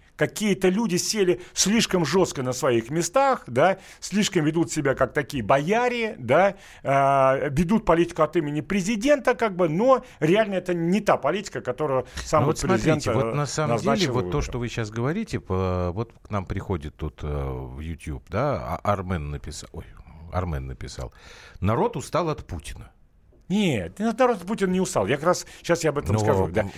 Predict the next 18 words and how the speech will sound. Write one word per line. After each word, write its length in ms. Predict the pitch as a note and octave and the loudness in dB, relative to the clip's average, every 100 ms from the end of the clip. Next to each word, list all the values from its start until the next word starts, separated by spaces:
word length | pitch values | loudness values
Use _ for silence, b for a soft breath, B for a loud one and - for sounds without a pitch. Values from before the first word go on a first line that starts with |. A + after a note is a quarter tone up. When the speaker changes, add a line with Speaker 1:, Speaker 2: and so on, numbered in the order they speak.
| - | 0
Speaker 1:
Если 160 | B2+ | 4
как 100 | G#3 | 4
Speaker 2:
получается 340 | F3+ G3 G3 C3+ | 6 6 4 0
Speaker 1:
по-, 60 | F#3+ | -4
Speaker 2:
так, 140 | A3+ | -2
Speaker 1:
по 80 | E3 | 2
Speaker 2:
потому 160 | E3+ - | 4 2
Speaker 1:
мне 60 | C#3+ | 0
Speaker 2:
что 140 | - | -2
ведь, 120 | G#2 | -6
смотрите, 500 | - A#2+ A2+ F#2 - B B B | -4 -4 -6 -10 -14 B B B
получается, 500 | - F2 A#2+ G2 - | -6 -2 0 -2 -6
что 220 | - - D#2 | -12 -6 -2
и 180 | F3 | -2
история 400 | F#3 - C#3+ C3+ | -2 -2 -4 -2
вот 140 | G#2+ G2 | -4 -4
с 60 | |
этими 420 | A2+ - G2+ F#2+ | -6 -6 -4 -4